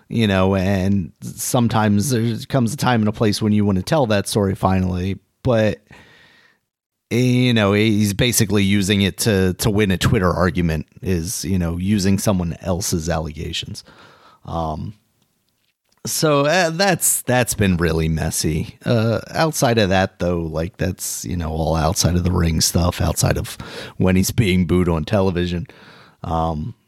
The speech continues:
it, it's really for, like, W W E, it's just the lead up to Royal Rumble, and A E W is kind of,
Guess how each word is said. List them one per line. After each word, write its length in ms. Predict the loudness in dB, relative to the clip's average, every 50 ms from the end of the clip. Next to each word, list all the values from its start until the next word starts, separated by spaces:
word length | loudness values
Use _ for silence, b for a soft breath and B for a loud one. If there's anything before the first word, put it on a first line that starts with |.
| _ _ _ -4
it, 200 | -2 0 0 0 0
it's 180 | 0 0 2 2
really 320 | 2 4 4 4 4 2
for, 220 | 2 2 2 2 2
like, 180 | 2 2 0
W 260 | 0 0 0 0 0
W 280 | 0 0 0 0 0 0
E, 160 | 0 0 0
it's 160 | -2 -2 -2
just 220 | -2 -4 -4 -4 -4
the 100 | -6 -6
lead 280 | -4 -4 -4 -4 -2
up 200 | -2 -2 -4 -4
to 120 | -6 -8 -6
Royal 360 | -4 -2 0 0 0 0 0
Rumble, 720 | 0 0 0 2 2 2 2 2 2 2 0 0 -2 -4 -2
and 400 | 0 0 2 2 2 2 0 0
A 160 | -2 -2 -2
E 220 | -2 -2 -2 -4
W 500 | -4 -2 -2 -2 -2 -2 -2 -2 -2 -2
is 160 | -4 -4 -4 -4
kind 320 | -2 0 2 2 2 2
of, 300 | 2 0 -2 -4 -8 -12